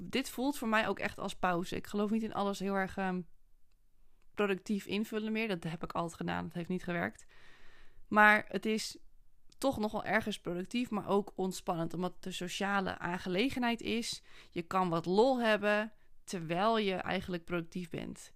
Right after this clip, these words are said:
En productief is soms ook gewoon rust, hè? Dus er zit heel veel productiviteit in rust. Want dat geeft je dan juist weer die focus om er straks weer helemaal in te duiken.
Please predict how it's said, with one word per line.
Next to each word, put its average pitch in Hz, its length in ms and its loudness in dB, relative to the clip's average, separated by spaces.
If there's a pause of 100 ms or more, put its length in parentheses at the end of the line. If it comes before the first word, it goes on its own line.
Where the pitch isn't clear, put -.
(380)
En 170 240 -4
productief 226 600 0
is - 180 -4
soms 202 240 -4
ook 220 260 -2
gewoon 196 240 -2
rust, 190 260 -2
hè? 196 160 0 (1500)
Dus 185 340 -2
er - 120 -8
zit 190 220 0
heel 196 300 0
veel 185 120 -4
productiviteit 170 760 -2
in 175 140 -2
rust. 170 300 -4
Want 170 120 -4
dat 175 140 -8
geeft 180 320 -2
je 170 80 -2
dan 165 240 0
juist 190 440 4
weer 208 180 0
die 190 100 -4
focus 180 440 -2
om 165 100 -4
er 165 80 -4
straks 185 280 -6
weer 180 120 -4
helemaal 180 580 -2
in 185 340 0
te - 120 -8
duiken. - 440 -6